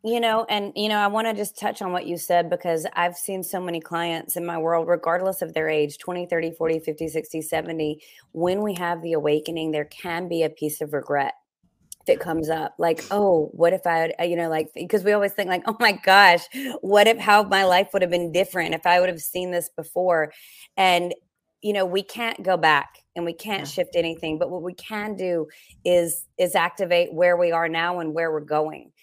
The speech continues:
Speaker 1: And so really just understanding that that's part of the surrender too. And that's part of alchemizing with love, that we have to just accept everything is perfect and that we came into awareness at the perfect time.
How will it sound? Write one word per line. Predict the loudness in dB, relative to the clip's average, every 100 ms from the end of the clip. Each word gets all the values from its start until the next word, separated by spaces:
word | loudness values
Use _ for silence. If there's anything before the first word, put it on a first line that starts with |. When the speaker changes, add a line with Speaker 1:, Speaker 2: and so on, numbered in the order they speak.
| _ _ -6
Speaker 1:
And | -4
so | 0 0
really | 0 -2 -2 -2
just | -4 -8 -8
understanding | -6 -6 -8 -6 -4 -4 -6 -8 -2
that | -2 0
that's | 0 0 -2
part | -2 -2
of | 0
the | -2
surrender | -2 -6 -4 -2 -2
too. | -2 -4 -2
And | -2
that's | -2 -4
part | -6
of | -6 -4
alchemizing | -6 -4 -4 -4 -4 -6 -6
with | -4
love, | 0 2 0 -2
that | -2 -2
we | -6
have | -8 -8 -6
to | -8
just | -8 -10
accept | -8 -4 -4 -2
everything | -4 -4 -8 -6
is | -8
perfect | -8 -8 -6 -4 -6 -8 -20 -20 -6
and | -2 0
that | -2
we | -6
came | -6 -6 -6
into | -4 -4
awareness | -2 -2 -2 -4
at | -8
the | -10
perfect | -8 -6 -6 -10
time. | -8 -6 -6